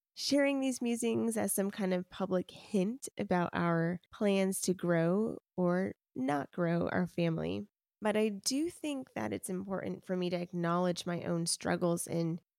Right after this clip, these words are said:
even trying to decide whether my husband and I are going to stick with the whole one and done thing, or if we are going to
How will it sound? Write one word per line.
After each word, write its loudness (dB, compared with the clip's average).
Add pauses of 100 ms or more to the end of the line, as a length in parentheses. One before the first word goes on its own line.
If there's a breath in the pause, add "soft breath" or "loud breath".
(120)
even 2
trying -4
to -6
decide -2 (300)
whether 0 (880)
my -6
husband -2
and 0
I -2
are 0
going 0
to -6
stick -2
with 0 (840)
the -6
whole -2
one 0
and 0
done 0 (180)
thing, 0 (260)
or 4 (180)
if -4 (120)
we 2
are 4
going 0
to 0